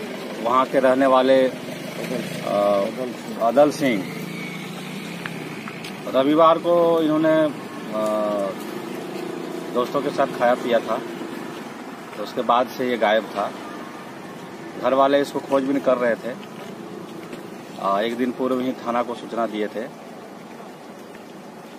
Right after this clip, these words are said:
फिर, अ, लोगों ने बताया कि यहाँ उनका चप्पल देखा गया और फिर, अ, उनका एक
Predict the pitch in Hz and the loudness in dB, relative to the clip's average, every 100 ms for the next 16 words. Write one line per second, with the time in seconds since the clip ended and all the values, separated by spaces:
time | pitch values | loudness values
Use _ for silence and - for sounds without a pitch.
0 | - 147 143 135 135 131 131 139 127 120 | -2 4 8 10 8 6 4 4 4 6
1 | 120 120 123 120 113 113 107 98 - - | 6 6 4 -2 0 2 0 -2 -8 -16
2 | - - 104 101 107 - 135 - 120 117 | -18 -14 -10 -2 -2 0 -2 0 0 0
3 | 120 107 107 131 - - - - - - | 0 0 0 -2 -6 -16 -16 -16 -16 -18
4 | - - - 95 98 - 131 123 117 110 | -18 -18 -8 -4 -4 -2 -2 2 4 4
5 | - 104 104 117 | 2 -4 0 0